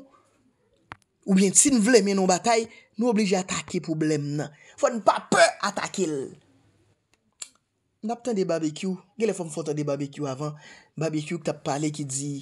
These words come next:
e, yo pa, Bourrique pa vin travay bay chwa l galonnen. Se yo pou deside men kiyès ki pou monte sou pouvwa. On fò tande Jimmy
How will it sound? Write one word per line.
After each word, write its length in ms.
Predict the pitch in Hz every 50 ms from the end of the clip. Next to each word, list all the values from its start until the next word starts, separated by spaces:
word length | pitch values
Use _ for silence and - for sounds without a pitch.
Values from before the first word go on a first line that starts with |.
| 139 - - - - _ _ _ _
e, 120 | - 151 151 143 135 139 131 131 127 110 90 127 165
yo 80 | 170 151 151
pa, 80 | - 175 - 156 151
Bourrique 400 | 147 170 170 190 208 220 202 -
pa 140 | - 202 165
vin 220 | 160 160 175 170 160
travay 260 | 175 160 165 170 160
bay 160 | 156 151 151
chwa 220 | 151 - - 143 131
l 60 | 135 139
galonnen. 460 | 135 127 131 135 131 131 131 113 - _ _ _ _ _ _ _ _ _ _ _ _ _ _ _ _ _ _ _ _ _ _ _ _ _ _ _ _ _ _ _ _ _ - - - _ _ _ -
Se 160 | - - 233
yo 240 | 240 226 233 302 320 - -
pou 160 | - 226 233
deside 380 | 214 220 214 - - 196 214 202
men 120 | 196 196 190
kiyès 320 | - 190 190 196 160 - -
ki 80 | -
pou 160 | 151 156 151
monte 240 | 147 147 113 - - - -
sou 140 | - - -
pouvwa. 300 | - - - - - - - - - _ _ _ _ _ _ _ _ _ _ _ _ _ _ 381 381 _ _ _ _ _ - - - _ _ _ _ _ _ _ _ _ _ _ 202
On 80 | 185
fò 160 | 160 - 147 135
tande 240 | 135 113 117 123
Jimmy 240 | 120 131 131 127 127